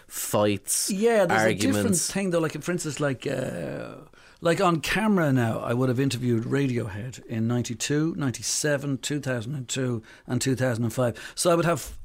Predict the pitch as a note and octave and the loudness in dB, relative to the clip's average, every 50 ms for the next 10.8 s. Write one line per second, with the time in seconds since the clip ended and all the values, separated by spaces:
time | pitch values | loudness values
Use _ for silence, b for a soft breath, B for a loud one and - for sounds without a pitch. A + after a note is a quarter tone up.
0 | - - E3 D#3+ - - G3 G3 F#3 D#3+ D3 D#3 E3+ F3 D#3+ C3+ G#2+ - - - | -2 0 0 0 2 2 2 4 4 4 4 4 4 4 2 2 0 -2 -4 -2
1 | - C#3+ C#3 B2+ B2 A#2+ - - A#2+ A2 A#2+ A2 A2+ G2+ F#2+ B2+ D#3 F3 E3 E3+ | 2 4 4 4 4 4 2 0 0 0 2 2 2 2 2 2 4 6 6 6
2 | D#3+ D3 C#3+ C#3+ C#3 C3 B2+ - - - D#3+ D#3 D3+ D3+ C3 A2+ - B B B | 6 4 4 4 2 2 2 0 0 0 0 2 2 2 0 0 -2 B B B
3 | B B B B B - C#3 C3+ B2 D3+ C#3 - - B2+ C3+ D3 - C#3+ C3 B2+ | B B B B B 0 0 2 2 2 0 0 0 0 0 0 0 0 0 0
4 | B2+ A#2 G#2 A2+ A#2 A2+ A2 A#2 A2 - D3+ C#3+ C3 C3 C3 C#3 A#2+ C3+ C#3 C3 | 0 0 0 0 0 2 2 0 0 2 2 2 4 2 2 2 2 2 2 0
5 | - B B B B B - E3+ D3 F3+ E3+ E3+ D#3+ E3 F#3 A3 A3+ A3+ G3 D#3 | 0 B B B B B 0 2 4 4 4 4 6 6 6 6 4 4 4 4
6 | C#3 B2+ A#2 A2 - - B B B B B - C3+ D3 C#3+ C3 C#3 C#3 B2+ - | 4 4 4 2 0 -4 B B B B B 0 2 2 2 2 2 0 0 2
7 | - D3 C#3+ C#3 B2+ B2+ C3 A2 C3 C3+ C3+ - C3+ A2+ A2+ - - A2+ A2 G#2 | 2 2 2 2 2 0 0 0 0 0 0 0 0 -2 0 0 -2 -2 -2 -2
8 | - - - C#3+ D3 B2 G2+ F2+ - - G2 F#2+ F2 E2 - - - C3+ C#3 C3 | -2 -2 0 0 2 0 0 -2 -4 -4 -2 -2 -2 -2 -4 -2 0 2 4 4
9 | A#2 B2 B2 A2 - C3 B2 A#2 G#2+ A#2+ A#2 A2+ A2 A2+ A#2 G#2+ A2+ A2+ A2 A#2+ | 4 4 2 2 2 2 2 2 2 2 0 0 0 0 0 0 0 2 2 2
10 | A2+ G#2+ - C3+ C3+ B2 G#2+ F#2 - _ _ - F2+ F2 E2 | 2 2 2 2 2 2 2 0 -4 _ _ -2 -2 -2 -2